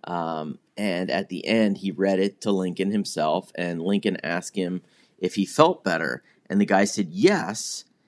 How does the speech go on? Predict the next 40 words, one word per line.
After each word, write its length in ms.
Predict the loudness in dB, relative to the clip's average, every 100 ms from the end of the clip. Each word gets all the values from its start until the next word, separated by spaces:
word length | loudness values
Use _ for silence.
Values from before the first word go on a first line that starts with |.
| _ _ _
And 480 | 0 2 2 -2 -8 _ _ 0
Abraham 400 | 2 4 2 2
Lincoln 240 | 0 -4
said, 220 | -2 0
"Okay, 280 | 0 0 -2
now 200 | 2 2
I 40 | 2
want 260 | 0 -4
you 100 | -8
to 60 | -10 _ _ _ 0
throw 220 | 2 4
the 100 | 0
letter 480 | -4 -6 -6 -10 _ -14
in 160 | -10
the, 160 | -10 -12 _ _
in 140 | -12
the 80 | -12
garbage." 520 | -10 -8 -8 -8 -10 -20 -20 -20 _ -6
And 200 | -4 0
the 100 | 0
general 580 | 4 6 8 8 6 4
was 180 | 0 -2
like, 200 | -4 -6
"What?" 500 | -18 -16 -4 -4 -4 -12 -6
was 380 | -6 -6 -12 -16 _ _ -20 -20 -10
confused 640 | -4 -2 2 6 6 6 4
and 140 | 2
then 180 | 2 0
pissed 640 | 0 0 0 -2 -8 -16 -20 -20 _ _ _ -2
that 120 | 2
he 120 | 2
had 100 | 0
spent 320 | 0 -2 -2
two 220 | -4 0
days 340 | 4 6 6 4
with, 340 | -2 -2 -8 -6 -6
<laughs> 40 | -6
you 100 | -4
know, 200 | -2 -4
an 80 | -6